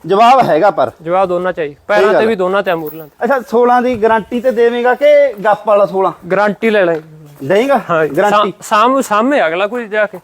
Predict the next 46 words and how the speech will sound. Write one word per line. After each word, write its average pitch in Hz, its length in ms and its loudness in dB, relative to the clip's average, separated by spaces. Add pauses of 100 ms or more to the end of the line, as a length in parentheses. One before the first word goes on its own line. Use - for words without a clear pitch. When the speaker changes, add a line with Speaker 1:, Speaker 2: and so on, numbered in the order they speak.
(220)
Speaker 1:
ਠੀਕ - 200 -2
ਹੈ। 123 60 -4
Speaker 2:
ਹਾਂ, 170 240 0
ਸ-, - 140 -10
ਗਾਰੰਟੀ 170 360 -2
ਲੈ 139 140 0
ਲਾਂਗੇ 131 160 -10
ਸੋਲਾਂ 127 220 -16
ਦੀ। 123 120 -20
Speaker 1:
ਠੀਕ 156 200 -2
ਆ। 120 80 0 (160)
ਲੈ 190 120 4
ਵੀ 233 160 -2 (100)
ਇਹ 202 200 2
ਦੇਖ 160 200 0
ਲਓ 165 140 0
ਤੁਸੀਂ, 175 340 -4
ਜੇ 185 380 4
ਇਹ 175 280 0
ਕਹਿੰਦਾ 190 220 -2
ਨਾ 202 140 0
ਭਾਈ 202 380 -4
ਸੋਲਾਂ 175 720 2
ਕਿਲੋ 175 320 -4
ਦੀ 170 200 -6
ਗਾਰੰਟੀ 151 420 -2
ਤੇ 170 140 0
ਲੈ 147 160 2
ਜੇ 139 120 0
ਬੰਦਾ, 156 380 0 (320)
ਤੇ 214 120 4
ਮੱਝ 202 340 2
ਚੰਗੀ 180 420 -2
ਆ, 214 160 4 (300)
ਲੇਵੇ 202 380 2
ਦੇ 226 80 4
ਵਿੱਚ 220 160 -4
ਨਾ 240 200 -2
ਹਜੇ 240 100 0
ਬਹੁਤ 277 380 2
ਢਿੱਲਾਂ 240 260 -2
ਪਈਆਂ। 123 300 -12
ਤੁਹਾਨੂੰ 202 500 -6
ਇਹ 226 100 2
ਦੱਸਤਾ 226 360 2
ਹਜੇ 202 200 0